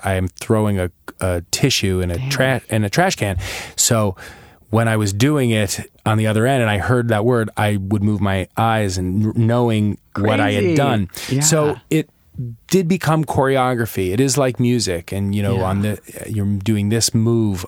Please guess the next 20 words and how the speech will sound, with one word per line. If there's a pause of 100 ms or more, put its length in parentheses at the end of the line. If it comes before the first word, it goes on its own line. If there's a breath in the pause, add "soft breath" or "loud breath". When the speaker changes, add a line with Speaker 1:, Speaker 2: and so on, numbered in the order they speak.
Speaker 1:
on
this
word,
on
this, (260)
you
know,
Speaker 2:
Wow. (120)
Speaker 1:
uh, (960 loud breath)
and (1080)
s-,
and
some
of
it
too, (680)
we
were,
uh, (800 soft breath)
moving